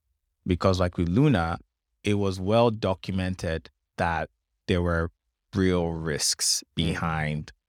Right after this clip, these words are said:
Speaker 1: you know, the project.
Speaker 2: Mm.
Speaker 1: Every algo stable coin has gone to zero.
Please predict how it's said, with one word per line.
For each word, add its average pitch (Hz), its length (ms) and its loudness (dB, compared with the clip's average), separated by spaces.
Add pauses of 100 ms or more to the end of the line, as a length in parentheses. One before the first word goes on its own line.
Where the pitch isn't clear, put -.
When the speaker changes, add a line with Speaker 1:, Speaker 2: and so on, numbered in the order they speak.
(100)
Speaker 1:
you 92 140 0
know, 76 120 0
the 78 100 -6
project. - 580 -6 (260)
Speaker 2:
Mm. 107 220 -4 (120)
Speaker 1:
Every 113 560 4 (160)
algo 95 540 2
stable 87 460 -4
coin 76 400 -6 (680)
has 87 220 0
gone 71 260 -4
to - 140 -8
zero. 65 440 -8